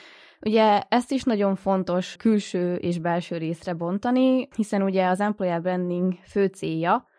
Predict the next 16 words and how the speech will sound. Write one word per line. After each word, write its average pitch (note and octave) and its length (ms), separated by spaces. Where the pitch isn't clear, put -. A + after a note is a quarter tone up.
vagy D#3+ 180
céljai F3 540
inkább, G#3 480
azok G#3 320
ugye, F#3+ 280
hogy F#3 720
bevonzzuk E3+ 640
a F#3 120
munkavállalókat, B3+ 960
viszont G3+ 420
ugye F#3+ 140
a F#3 40
jelenlegi E3+ 380
munkavállalóinkat E3+ 920
is F3 180
megtartsuk. - 720